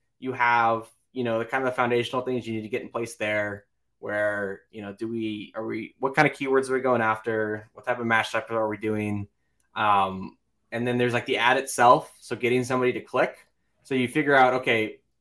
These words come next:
what keywords we're gonna go after. Then we gotta figure out the ad. How do we get somebody to click? Like, what's gonna be compelling copy there?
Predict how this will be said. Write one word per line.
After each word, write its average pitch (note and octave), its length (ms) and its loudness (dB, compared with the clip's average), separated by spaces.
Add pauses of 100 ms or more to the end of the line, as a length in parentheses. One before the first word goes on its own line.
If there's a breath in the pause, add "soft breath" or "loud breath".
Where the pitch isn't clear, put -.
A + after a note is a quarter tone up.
(480)
what D3+ 220 2
keywords F3+ 300 4
we're F3+ 60 0
gonna F#3 140 2
go E3 100 4
after. A#2+ 600 2 (140)
Then B2 100 -4
we C#3 60 -4
gotta C3+ 140 -2
figure C#3 220 0
out C3 120 2
the D3+ 160 0
ad. A2+ 440 -4
How B2 180 2
do B2+ 60 0
we C3 60 -6
get C3+ 140 -4
somebody C3+ 260 0
to B2+ 80 -4
click? C3 340 -2 (300)
Like, - 140 -16
what's B2 160 -4
gonna C#3 160 -4
be C3 100 -4
compelling A#2+ 460 -2
copy A#2 380 -2
there? A#2 480 -6